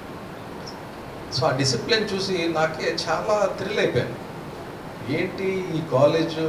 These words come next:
ఇంత డిసిప్లిన్, డిగ్రీ కూడా ఫోన్స్ అక్కడ పెట్టాలి. క్యాంపస్ ప్లేస్‌మెంట్స్ మీరు చూసారంటే నేను ఎంబీఏ చదివినప్పుడు కూడా అన్ని క్యాంపస్ ప్లేస్‌మెంట్స్ రాలే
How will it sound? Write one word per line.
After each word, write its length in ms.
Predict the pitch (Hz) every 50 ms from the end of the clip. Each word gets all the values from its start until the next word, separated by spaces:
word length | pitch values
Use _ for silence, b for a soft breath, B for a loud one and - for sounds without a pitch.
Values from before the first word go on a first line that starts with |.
| 156 - - - - - - -
ఇంత 220 | 123 127 131 - 160
డిసిప్లిన్, 840 | 156 160 160 - 170 120 - - 156 156 151 147 143 143 143 143 139 143 - - - - - - - -
డిగ్రీ 340 | 127 127 135 147 160 165 160
కూడా 480 | 156 156 147 147 151 147 139 143 - - - - - - - -
ఫోన్స్ 260 | 143 147 147 143 147
అక్కడ 240 | 147 151 143 - -
పెట్టాలి. 520 | 139 135 - 143 143 135 139 143 139 - - - - - - - - -
క్యాంపస్ 480 | 151 160 170 180 - - - - -
ప్లేస్‌మెంట్స్ 440 | 185 175 - - 170 170 170 165 160
మీరు 180 | 156 160 - 156
చూసారంటే 800 | - - 160 147 147 143 - - 262 - - 160 151 - - - - - - - - - - 131
నేను 200 | 131 143 151 143
ఎంబీఏ 420 | 139 139 151 165 170 170 170 170
చదివినప్పుడు 600 | 160 165 165 160 165 170 170 170 165 170 170 160
కూడా 240 | 160 185 190 185 180
అన్ని 420 | 175 160 151 175 185 202 208 214 -
క్యాంపస్ 500 | - - 175 180 180 - 196 - - 196
ప్లేస్‌మెంట్స్ 420 | 202 175 131 - 190 185 - -
రాలే 380 | - 151 151 143 110 - -